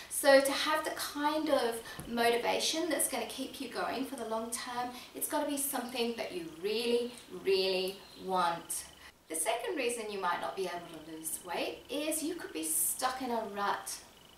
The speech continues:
Now, our bodies are incredible, but this can conspire against you because they're so smart, your body can adapt and will adapt to any kind of eating program and any kind of activity level.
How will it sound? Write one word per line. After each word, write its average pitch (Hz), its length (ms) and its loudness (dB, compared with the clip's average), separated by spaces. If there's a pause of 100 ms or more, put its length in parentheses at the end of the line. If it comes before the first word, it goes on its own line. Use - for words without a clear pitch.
(420)
Now, 247 460 2
our 339 180 8
bodies 240 320 6
are 214 200 2
incredible, 220 800 6 (380)
but 240 440 12
this 277 160 0
can 359 160 -4
conspire 220 680 6
against 202 480 -2
you 185 140 -2 (440)
because 220 520 -2
they're 226 140 0
so 339 440 4
smart, - 680 2 (300)
your 254 180 2
body 269 340 4
can 240 320 -4
adapt - 840 -2 (100)
and 202 120 -4 (120)
will 320 220 -2
adapt 214 520 0
to - 60 -8 (160)
any 330 360 0
kind 233 440 0
of 214 200 -4
eating 359 440 0 (540)
program 339 540 0 (340)
and 254 240 2
any 269 220 2
kind 247 260 -2
of 233 80 -4
activity 247 720 -4
level. - 360 -6